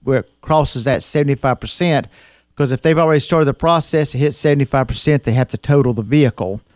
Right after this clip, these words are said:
Also, you have the other way of determining that is if the repair cost plus the salvage cost of the vehicle equals or exceeds the pre-loss condition value of your vehicle, it's a total loss.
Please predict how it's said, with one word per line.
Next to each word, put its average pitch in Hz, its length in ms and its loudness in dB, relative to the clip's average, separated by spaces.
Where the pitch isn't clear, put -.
Also, 185 520 4
you 151 300 4
have 147 680 2
the 151 200 4
other 170 400 4
way 120 380 0
of 131 140 4
determining 143 480 0
that 135 260 2
is 135 240 0
if 139 320 0
the 127 560 0
repair 170 420 0
cost 156 600 0
plus 170 360 0
the 127 120 -4
salvage 156 720 0
cost 127 380 -2
of 117 40 -12
the 120 80 -4
vehicle 123 720 0
equals 175 540 2
or 135 120 4
exceeds 143 800 0
the 123 100 0
pre-loss 165 760 0
condition 131 800 0
value 143 580 2
of 110 140 0
your 117 140 0
vehicle, 113 500 -2
it's - 140 -6
a - 40 -2
total 120 380 -4
loss. - 400 -4